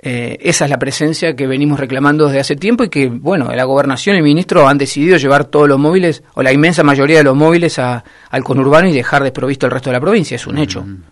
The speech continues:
Speaker 1: Es un hecho, es lo que está pasando.
Speaker 2: Lucas, te pregunté el otro día por la realidad que está viviendo, eh, o que manifiestan los vecinos del barrio Náyades.
Speaker 1: Sí.
Speaker 2: Me respondiste algo que es lógico. Vos no llevás adelante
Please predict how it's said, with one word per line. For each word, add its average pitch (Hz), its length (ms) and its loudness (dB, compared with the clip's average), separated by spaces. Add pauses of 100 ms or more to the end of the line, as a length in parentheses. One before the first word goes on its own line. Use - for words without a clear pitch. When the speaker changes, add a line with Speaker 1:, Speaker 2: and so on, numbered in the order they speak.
Speaker 1:
Es 143 140 -16
un 131 100 -4
hecho, 143 160 -2
es 139 60 0
lo 127 80 -4
que 120 60 -8
está 127 120 -4
pasando. 120 460 -6 (140)
Speaker 2:
Lucas, 123 440 -10
te - 140 -12
pregunté 104 540 -8
el 127 100 -6
otro 98 280 -8
día 110 300 -8
por 87 200 -12
la 87 120 -8
realidad 92 520 -6
que 95 100 -8
está 92 160 -8
viviendo, 92 720 -8 (180)
eh, 90 320 -12
o - 160 -20
que 78 100 -18
manifiestan 95 680 -8
los 82 140 -8
vecinos 90 560 -10 (320)
del 85 220 -10
barrio 90 460 -4
Náyades. 71 760 -10
Speaker 1:
Sí. 120 300 -8 (300)
Speaker 2:
Me 87 280 -6
respondiste 92 640 -8
algo 80 200 -6
que 65 100 -16
es 85 80 -8
lógico. 76 640 -8
Vos 76 280 -12
no 80 140 -12
llevás 87 380 -10
adelante 80 600 -10